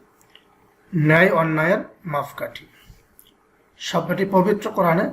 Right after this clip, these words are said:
সাতবার আসছে। আজকের পর্বেও যে শব্দগুলো আমরা শিখব, প্রতিটি শব্দই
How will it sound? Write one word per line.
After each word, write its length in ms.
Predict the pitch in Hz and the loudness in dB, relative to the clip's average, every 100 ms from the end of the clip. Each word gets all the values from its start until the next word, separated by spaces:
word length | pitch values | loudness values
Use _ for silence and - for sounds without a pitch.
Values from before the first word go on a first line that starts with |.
| - | -8
সাতবার 480 | - 165 143 143 | -6 -6 -2 -2
আসছে। 360 | - - - - - _ _ _ _ _ _ _ _ | -2 -6 -12 -14 -20 _ _ _ _ _ _ _ _
আজকের 460 | - 143 - 202 190 | -2 -2 -2 -2 -2
পর্বেও 580 | - 175 175 170 208 - | 2 2 4 4 2 2
যে 100 | 165 | -4
শব্দগুলো 520 | - 160 160 156 151 | -2 -4 -2 0 0
আমরা 500 | 143 147 143 127 - _ _ | 2 2 2 0 -8 _ _
শিখব, 520 | - 196 156 165 - - - _ _ _ _ _ _ | -6 -6 -2 0 0 -6 -20 _ _ _ _ _ _
প্রতিটি 340 | 202 190 - 208 | -2 -2 -2 -2
শব্দই 540 | 202 196 156 208 254 | 2 2 2 2 2